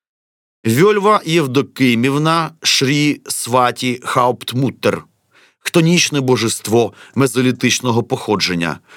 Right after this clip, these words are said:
Посада — старша провидиця і вельва С Б У. Консультант з усіх можливих питань. Рік народження задовго до вашої ери.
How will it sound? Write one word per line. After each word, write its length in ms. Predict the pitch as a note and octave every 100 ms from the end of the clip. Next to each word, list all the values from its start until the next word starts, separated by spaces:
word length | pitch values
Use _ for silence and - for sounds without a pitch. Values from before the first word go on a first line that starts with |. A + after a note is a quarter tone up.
| -
Посада — 500 | - A2+ - F#3 F#3+ F#3 _ _ _ _
старша 440 | - - C#3 - -
провидиця 680 | A2+ A2 C#3 C3+ B2+ C#3 A2+ _ -
і 200 | C#3 A#2
вельва 420 | A2+ A2+ G#2 A2+ -
С 140 | G#2+
Б 100 | F#2+
У. 340 | E3+ C3+ D#2+ C#2+ _ _ - _
Консультант 760 | D3+ B2+ C3 - D3 D3 - _
з 80 | G#2+
усіх 260 | B2 - C3
можливих 440 | A#2+ A#2 B2+ -
питань. 500 | C#3+ - G#2 F2 E2 - - - -
Рік 240 | C3+ C3
народження 640 | B2+ B2+ C#3 C#3+ D3 D3 - _ _
задовго 760 | - C#3+ G#2+ B2+ B2 A2 A2+ -
до 140 | G2+ G#2+
вашої 500 | F#2+ - G#2+ G#2 -
ери. 280 | F#2 D#2+ D2